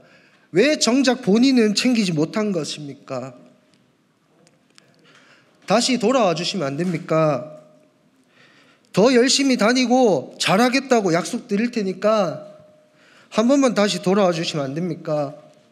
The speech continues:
너무 힘듭니다. 앞으로 어떻게 해야 할지 잘 모르겠습니다.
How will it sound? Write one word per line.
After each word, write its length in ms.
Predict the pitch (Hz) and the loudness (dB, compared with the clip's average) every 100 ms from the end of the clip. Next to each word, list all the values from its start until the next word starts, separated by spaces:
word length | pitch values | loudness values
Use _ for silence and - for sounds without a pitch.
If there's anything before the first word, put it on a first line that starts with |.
| _ _ _ _ _ _ _ _ - - - - - _ - | _ _ _ _ _ _ _ _ -20 -20 -20 -20 -20 _ -2
너무 240 | 175 226 | 2 4
힘듭니다. 880 | 254 247 269 233 208 208 160 143 - - _ _ _ _ - - | 2 2 0 2 4 4 2 -2 -12 -20 _ _ _ _ -20 -6
앞으로 340 | - 247 277 202 | 0 2 2 2
어떻게 340 | 196 254 277 | 2 0 2
해야 80 | 247 | 2
할지 220 | 214 165 | 2 0
잘 180 | 165 185 | 0 2
모르겠습니다. 920 | 165 170 214 - 170 156 151 131 - | 2 2 0 0 0 2 2 0 -4